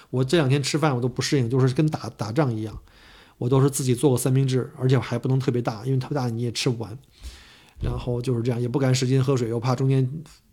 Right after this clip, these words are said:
对吧？没人给你替班去上厕所。所以我就觉得，如果要是有可能有这样的长班你去做，其实是挣到这个高工资是没啥大问题。我觉得应该十二三万，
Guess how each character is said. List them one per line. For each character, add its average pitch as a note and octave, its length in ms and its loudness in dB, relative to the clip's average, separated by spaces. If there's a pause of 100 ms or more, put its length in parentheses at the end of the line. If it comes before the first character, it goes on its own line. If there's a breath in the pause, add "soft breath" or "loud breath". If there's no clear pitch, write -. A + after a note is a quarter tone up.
(220)
对 C3 120 0
吧？ A#2 100 -4
没 B2 140 0
人 C#3 120 0
给 C#3+ 140 -2
你 C3+ 100 2
替 C3 160 0
班 C3 200 2
去 C3 120 -2
上 B2 200 -2
厕 A#2 160 -4
所。 - 280 -12 (340 loud breath)
所 G#3 140 6
以 B3 40 8
我 A#3 120 8
就 D#3 80 10
觉 F3+ 120 8
得， G3 100 6
如 F#3 160 8
果 E3+ 160 6
要 D#3+ 120 8
是 C#3+ 60 6
有 D#3+ 120 6
可 D3 120 0
能 A#2+ 120 0
有 A#2+ 100 2
这 D#3+ 80 2
样 C#3 100 4
的 A#2+ 60 0
长 A#2+ 240 -4
班 C#3 120 0
你 B2+ 60 0
去 A#2 120 0
做， A#2+ 280 -2 (220 soft breath)
其 - 180 -4
实 G3+ 140 0
是 C3 420 2
挣 E3 160 0
到 B2 100 0
这 B2 100 0
个 A2+ 60 0
高 D3 120 4
工 D#3+ 140 2
资 E3 160 0
是 B2 240 0
没 A2 120 -2
啥 F#3+ 140 -2
大 D3 120 -4
问 A2+ 140 -2
题。 A#2 80 -2
我 A#2 120 -2
觉 C#3 100 -2
得 E3 40 2
应 F3+ 100 0
该 F#3+ 300 -2 (280)
十 - 180 -2
二 F3 120 2
三 F#3+ 180 0
万， F3 260 -2